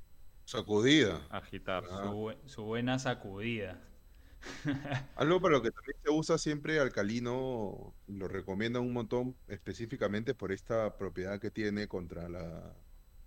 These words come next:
Speaker 1: materia orgánica, es para el limpiador de placas, ¿no? Y lo menciono porque fue una duda que surgió la otra vez en, en el Discord que tenemos con la gente del club. Un, uno de los chicos preguntó, eh, cómo limpiar un,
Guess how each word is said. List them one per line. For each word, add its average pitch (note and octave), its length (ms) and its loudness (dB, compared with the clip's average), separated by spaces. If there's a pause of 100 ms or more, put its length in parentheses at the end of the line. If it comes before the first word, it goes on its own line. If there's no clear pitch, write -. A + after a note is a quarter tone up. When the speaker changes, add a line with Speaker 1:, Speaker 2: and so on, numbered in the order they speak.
(160)
Speaker 1:
materia G2+ 280 2
orgánica, A#2+ 480 6
es G#2+ 80 2
para A#2+ 180 4
el A2+ 80 2
limpiador F#2+ 320 2
de G#2+ 80 6
placas, - 500 0 (540)
¿no? B2+ 160 2
Y - 20 2
lo C3 100 4
menciono D3 440 4
porque C3 240 2
fue C3+ 140 0
una C#3+ 160 4
duda C#3 360 8
que A2 80 -6
surgió G#2+ 320 -2
la A#2+ 80 8
otra A#2 260 6
vez A2+ 380 4
en, F2+ 360 -2
en F#2+ 120 -4
el F2+ 140 -4
Discord G#2+ 340 -2
que G#2 120 -2
tenemos F#2+ 360 -2
con F#2 140 -4
la E2+ 100 -4
gente G2 260 -4
del F2 120 0
club. F#2+ 200 -2 (760)
Un, G#2+ 440 0
uno A2+ 320 2
de A2 60 6
los F#2 160 2
chicos A2+ 320 -2
preguntó, F#2+ 800 0 (500)
eh, E2 580 -8
cómo A#2+ 280 2
limpiar G#2 720 0 (100)
un, F2+ 520 -8